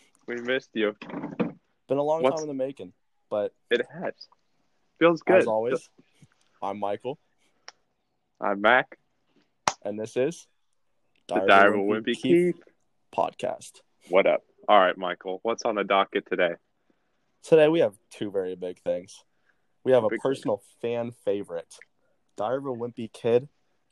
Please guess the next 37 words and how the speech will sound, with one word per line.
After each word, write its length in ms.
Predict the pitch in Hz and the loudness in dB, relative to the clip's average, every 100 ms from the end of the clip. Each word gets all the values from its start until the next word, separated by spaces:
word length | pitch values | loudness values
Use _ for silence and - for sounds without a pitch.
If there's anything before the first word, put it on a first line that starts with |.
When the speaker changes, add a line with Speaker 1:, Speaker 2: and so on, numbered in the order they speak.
| - | -10
Speaker 2:
Cabin 380 | - 113 113 | -4 -2 -4
Fever. 420 | 113 104 104 95 - _ _ _ _ - | -8 -12 -12 -12 -18 _ _ _ _ 2
Or 280 | 156 143 113 | 4 6 2
as 60 | |
Speaker 1:
Boom. 60 | 104 | 0
Speaker 2:
you 60 | 123 | -4
might 200 | 110 101 | -4 -4
know 140 | 95 | -4
it 80 | 95 | -4
as, 320 | 92 92 - _ - | -6 -10 -14 _ -12
the 100 | 104 | -10
blue 240 | 101 104 | -4 -4
one. 240 | 92 80 78 _ _ _ _ | -4 -10 -16 _ _ _ _
Speaker 1:
The 80 | 95 | 0
light 320 | 90 92 - | 4 4 4
blue 160 | 87 82 | -2 -2
one. 280 | 82 82 - _ _ _ | -6 -10 -16 _ _ _
Speaker 2:
Not 320 | 98 101 104 | -2 0 0
to 80 | 107 | -4
be 140 | 104 | -8
confused 500 | 104 104 95 101 98 | -8 -10 -8 -8 -6
with 100 | 95 90 | -6 -2
Roderick 360 | 90 87 90 | -2 -2 -8
Rules, 360 | 87 80 85 - _ _ _ - | -10 -10 -12 -20 _ _ _ -6
the 160 | 98 | -2
other 240 | 92 90 85 | 0 0 -4
blue 220 | 85 78 | -6 -8
one. 220 | 76 73 _ _ _ _ _ _ | -10 -14 _ _ _ _ _ _
Speaker 1:
Boom. 220 | 50 50 - _ _ _ _ _ _ - | -14 -14 -16 _ _ _ _ _ _ -10
Speaker 2:
And 140 | 120 | -2
a 20 | |
Speaker 1:
A 40 | 120 | 0
Speaker 2:
little 140 | 123 | 4
Speaker 1:
great 160 | 151 175 | 4 6
Speaker 2:
bit 100 | 165 | 4
Speaker 1:
book. 120 | 117 | 4
Speaker 2:
later, 300 | 101 95 | 2 -8